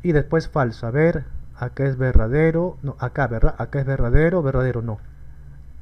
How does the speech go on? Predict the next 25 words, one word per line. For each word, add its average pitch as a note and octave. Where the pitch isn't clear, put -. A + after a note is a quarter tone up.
No F#3
hay, F#3+
¿verdad? D3+
No F#3
hay F#3+
donde, E3
donde C3+
sea E3
primero D3
verdadero E3+
y C3
después -
falso D3
en B2
ninguna B2+
fila. D#3
Por D#3+
eso F3
todos F#3+
tienen E3+
que D3+
ser D3
entonces C#3
verdadero, A2+
¿verdad? A2